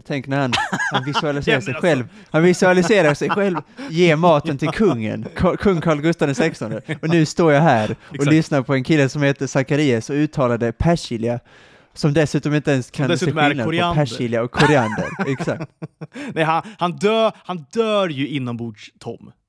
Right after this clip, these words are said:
Speaker 2: Gör han ju.
Speaker 1: Ja, men det är det jag menar. Han dör. Han tänk-, då, i-, när, när Zacharias berättar då om den här, om det här misstaget, eller snarare när Tom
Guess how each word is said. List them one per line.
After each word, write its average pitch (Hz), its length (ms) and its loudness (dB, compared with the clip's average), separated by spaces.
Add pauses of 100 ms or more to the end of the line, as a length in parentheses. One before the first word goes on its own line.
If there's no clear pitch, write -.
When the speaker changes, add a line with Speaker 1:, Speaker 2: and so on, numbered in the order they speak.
(180)
Speaker 2:
Gör - 160 -12
han - 100 -16
ju. - 100 -20 (180)
Speaker 1:
Ja, 139 100 -6
men 151 60 2
det 180 60 4
är - 20 4
det 196 60 6
jag 180 80 6
menar. 175 360 2
Han 170 160 -2
dör. 160 240 0
Han 175 200 -2
tänk-, 170 240 -2
då, 180 80 4 (400)
i-, 160 140 -6
när, 180 220 0
när 175 200 0
Zacharias 165 540 0
berättar 165 360 2
då 180 160 4
om 120 100 0
den 127 100 0
här, 113 260 0
om 127 80 -2
det 139 60 4
här 127 80 4
misstaget, - 720 -8
eller 139 220 2
snarare 139 320 0
när 117 120 -2
Tom 117 340 -8